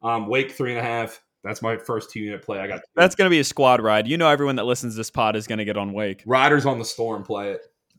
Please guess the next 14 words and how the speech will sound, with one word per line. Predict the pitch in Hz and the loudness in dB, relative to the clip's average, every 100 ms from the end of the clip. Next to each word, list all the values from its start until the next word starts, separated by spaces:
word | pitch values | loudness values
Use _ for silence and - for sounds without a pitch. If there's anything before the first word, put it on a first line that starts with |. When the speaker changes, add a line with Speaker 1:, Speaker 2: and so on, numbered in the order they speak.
| _ _ 127 | _ _ 4
Speaker 2:
Ooh, | 147 196 220 190 160 139 117 | 8 10 12 10 8 4 2
nice | 110 127 196 - | 2 2 0 0
one. | 143 110 95 | -2 -2 -4
Speaker 1:
Love | 78 | -8
it. | 85 - _ | -12 -14 _
What | 113 120 | -4 -4
else | 117 | -4
you | 117 | -6
got | 104 | -6
for | 110 | -8
me, | 104 | -10
buddy? | 101 101 101 _ _ _ _ _ _ _ _ | -10 -10 -12 _ _ _ _ _ _ _ _
Speaker 2:
I | 110 110 113 147 | 4 6 6 4
have | 127 131 127 110 117 131 | 2 4 6 6 4 2